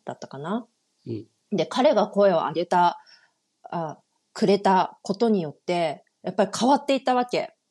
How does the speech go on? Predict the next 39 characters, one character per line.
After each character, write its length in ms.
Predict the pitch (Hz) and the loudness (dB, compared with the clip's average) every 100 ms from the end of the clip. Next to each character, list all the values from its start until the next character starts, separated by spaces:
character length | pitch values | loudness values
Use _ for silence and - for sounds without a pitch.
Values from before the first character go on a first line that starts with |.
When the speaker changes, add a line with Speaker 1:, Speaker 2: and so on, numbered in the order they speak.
| _ - | _ -8
Speaker 1:
ち 60 | 170 | -6
ゃ 40 | |
ん 140 | 160 | -4
と。 240 | - 151 - | -4 -4 -6
Speaker 2:
う 40 | |
ん。 0 | _ _ _ _ _ _ - | _ _ _ _ _ _ -6
Speaker 1:
支 140 | - | -2
払 240 | 214 220 | 0 2
い 60 | 226 | 2
ま 120 | 226 | 2
す 140 | 226 143 | -2 -6
よ。 180 | 135 - - 185 | -8 -10 -18 -6
今 160 | 180 190 | -2 0
ま 120 | 208 | 0
で 80 | 180 | -2
は 140 | 180 | -6
支 180 | - - | -6 -6
払 260 | 147 196 226 | -4 -2 -2
っ 60 | |
て 80 | 220 | -2
な 120 | 151 | -10
か 100 | - | -8
っ 60 | 143 | -10
た 80 | 143 | -10
分 160 | 143 | -12
支 160 | - 160 | -12 -6
払 240 | 170 202 | 2 4
い 40 | 226 | 4
ま 120 | 233 | 2
す 100 | 196 | -2
よ 80 | 151 | -4
っ 60 | |
て 160 | - 156 - - - | -6 -12 -14 -20 -6
な 140 | 180 | -2
っ 60 | 196 | 0
た 120 | 175 | 0
り 100 | 139 | -2
と 100 | - | -6
か 440 | - 160 165 135 | -6 -2 -2 -4